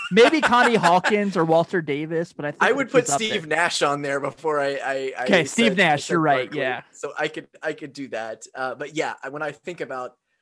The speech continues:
Speaker 2: when you, when you think about the, the legacy of the Suns and a lot of those guys from, like, the late seventies, early eighties, uh, Westfall, <laughs> he's there. Um, Connie Hawkins, uh, a little bit earlier, he's there. Um, uh,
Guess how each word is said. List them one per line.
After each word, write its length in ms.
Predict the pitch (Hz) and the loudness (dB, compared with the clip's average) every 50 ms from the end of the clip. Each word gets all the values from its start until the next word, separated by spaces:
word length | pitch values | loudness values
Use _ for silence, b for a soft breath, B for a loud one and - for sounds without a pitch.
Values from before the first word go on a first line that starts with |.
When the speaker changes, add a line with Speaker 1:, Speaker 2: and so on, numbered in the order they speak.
| _ _ _ | _ _ _
Speaker 2:
when 220 | 147 151 151 147 | -12 -12 -10 -8
you, 240 | 143 143 143 143 131 | -8 -8 -8 -8 -10
when 180 | 143 147 143 | -12 -14 -14
you 80 | 131 131 | -12 -16
think 280 | 127 - - 202 190 175 | -16 -12 -12 -10 -10 -10
about 520 | 143 123 _ 135 127 127 127 127 123 _ | -12 -10 _ -8 -6 -6 -6 -8 -10 _
the, 220 | - 123 120 123 123 | -18 -16 -16 -16 -14
the 100 | - 123 | -14 -10
legacy 480 | 120 131 131 131 135 131 - - - | -6 -6 -6 -6 -8 -12 -12 -12 -12
of 60 | 127 117 | -12 -10
the 60 | 117 | -10
Suns 340 | - - 131 123 123 120 123 | -12 -10 -8 -10 -10 -10 -14
and 80 | 117 | -14
a 40 | 120 | -10
lot 140 | 117 120 120 | -10 -10 -10
of 60 | 120 | -10
those 220 | 120 117 113 - | -12 -14 -14 -14
guys 320 | - 123 117 117 120 120 - | -12 -10 -10 -10 -10 -12 -16
from, 160 | - 117 117 | -18 -18 -20
like, 160 | 113 117 - | -20 -18 -16
the 80 | - 117 | -18 -14
late 260 | 117 120 113 113 - | -14 -14 -14 -12 -12
seventies, 560 | - - 120 110 110 117 110 117 113 107 - - | -12 -10 -10 -12 -14 -16 -18 -18 -20 -20 -18 -16
early 280 | 127 120 117 117 - | -14 -14 -14 -14 -16
eighties, 480 | - 110 113 113 113 117 113 110 107 - - | -18 -18 -18 -20 -20 -20 -20 -20 -20 -16 -14
uh, 140 | 110 104 101 123 | -14 -14 -10 -10
Westfall, 640 | 127 123 - - _ - 131 123 123 123 120 117 B B B B B B B B | -10 -12 -12 -14 _ -10 -8 -8 -6 -8 -10 -14 B B B B B B B B
<laughs> 380 | B B 240 220 - - - | B B -20 -20 -20 -16 -12
he's 260 | - 185 180 - - | -10 -10 -10 -10 -8
there. 360 | - 131 131 131 131 107 - _ B B B B B B B B _ | -6 -4 -4 -4 -6 -8 -14 _ B B B B B B B B _
Um, 420 | 123 131 127 127 127 123 117 107 - - | -6 -6 -4 -4 -4 -6 -8 -10 -14 -12
Connie 180 | 139 131 127 | -10 -10 -8
Hawkins, 720 | 123 120 117 120 117 - 117 113 113 113 113 113 - - - - | -8 -8 -10 -10 -12 -14 -16 -16 -18 -20 -18 -18 -18 -18 -18 -16
uh, 320 | 131 120 117 117 107 104 104 - _ | -16 -14 -14 -14 -14 -16 -18 -20 _
a 40 | 139 | -16
little 100 | 127 117 123 | -16 -14 -14
bit 40 | 123 | -14
earlier, 360 | 117 117 120 120 117 113 101 - | -12 -10 -10 -10 -10 -10 -14 -16
he's 280 | _ - 139 127 - | _ -14 -14 -12 -8
there. 340 | - 127 120 117 117 113 - _ _ _ _ _ _ _ _ _ _ | -8 -8 -6 -6 -10 -12 -16 _ _ _ _ _ _ _ _ _ _
Um, 340 | - 113 110 110 104 101 _ _ _ _ | -16 -14 -14 -14 -16 -18 _ _ _ _
uh, 200 | 156 147 139 139 | -20 -20 -20 -18